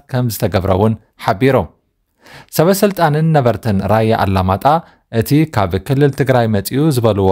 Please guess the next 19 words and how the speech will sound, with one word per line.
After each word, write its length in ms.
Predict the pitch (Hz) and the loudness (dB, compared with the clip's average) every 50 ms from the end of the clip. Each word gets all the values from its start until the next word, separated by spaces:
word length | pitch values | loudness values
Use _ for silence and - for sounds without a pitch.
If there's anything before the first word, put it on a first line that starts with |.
| 92 | 0
ዕጡቕ 300 | - - 117 - 110 - - | 0 -4 -4 -4 -6 -8 -8
ሓይሊ 320 | - - - 107 107 107 143 180 180 - - _ _ _ _ _ - | -8 -4 0 0 2 4 2 2 0 -2 -8 _ _ _ _ _ 2
ነታ 220 | 113 131 139 - 160 | 2 2 4 2 0
ሕጂ 280 | - - 147 110 - 131 135 143 143 | -2 -2 -6 -4 -2 -2 0 0 2
ኣዲስ 360 | - 120 117 104 101 135 120 - | 0 0 -2 -2 -2 -4 -4 -2
ብርሃን 360 | 120 120 107 104 113 113 113 | -2 -2 0 0 0 -2 -2
ተባሂላ 420 | - 113 104 104 101 101 104 107 113 117 117 113 | 0 0 0 0 0 0 0 2 2 2 2 0
ትጽዋዕ 600 | - - 98 - - 113 107 107 107 107 - - 107 107 101 - | -2 -6 -8 -6 -4 -4 0 0 0 0 0 -2 -4 -4 -4 -4
ከባቢ 420 | - 117 110 101 104 104 101 113 117 110 104 101 | -4 -2 0 2 2 2 2 2 2 2 0 0
ከም 240 | - - 107 98 98 | -2 -2 0 0 0
ዝተቖጻጸረን 880 | 92 - - 104 104 104 98 107 104 98 - 110 104 104 131 143 156 - | -2 -2 -2 -2 -2 -2 -2 -4 -6 -4 -2 -2 0 0 0 0 -2 -2
ትማልሶኑ 560 | - 139 139 151 160 160 143 - 147 131 117 110 | 0 2 2 4 2 0 0 -2 0 0 0 0
ድማ 320 | 98 107 104 120 131 139 139 | 0 0 0 2 2 2 2
ጋርጀሌ 640 | 117 - 110 104 104 90 - 135 135 127 117 104 98 | 2 0 -2 -2 -2 -2 0 0 2 2 2 0 0
ዝተባህለ 400 | 87 - 120 98 95 95 95 101 95 | 0 -2 -2 0 0 0 0 0 -2
ከባቢ 460 | - - 101 95 101 98 123 131 127 | -2 -2 0 0 0 0 0 -2 -2
ከም 200 | - 107 98 92 | -2 -2 -2 -2
ዝሓዙን 420 | 87 87 - 104 92 87 104 104 107 | -2 -2 -2 -2 -2 0 2 2 2
ይገልጹ። 280 | 104 117 117 - - | 2 2 0 0 -2